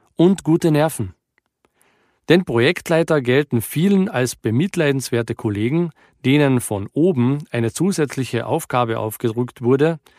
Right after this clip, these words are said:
weil sie sich nicht schnell genug weggeduckt haben.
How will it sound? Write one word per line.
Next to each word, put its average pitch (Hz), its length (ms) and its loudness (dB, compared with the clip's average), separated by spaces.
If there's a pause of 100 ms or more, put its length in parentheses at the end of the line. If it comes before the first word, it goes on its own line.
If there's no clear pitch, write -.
(340)
weil 131 240 -2
sie 175 140 -2
sich 139 240 -6
nicht 190 240 -2
schnell 147 440 0
genug 123 360 -4
weggeduckt 117 640 -4
haben. 92 280 -10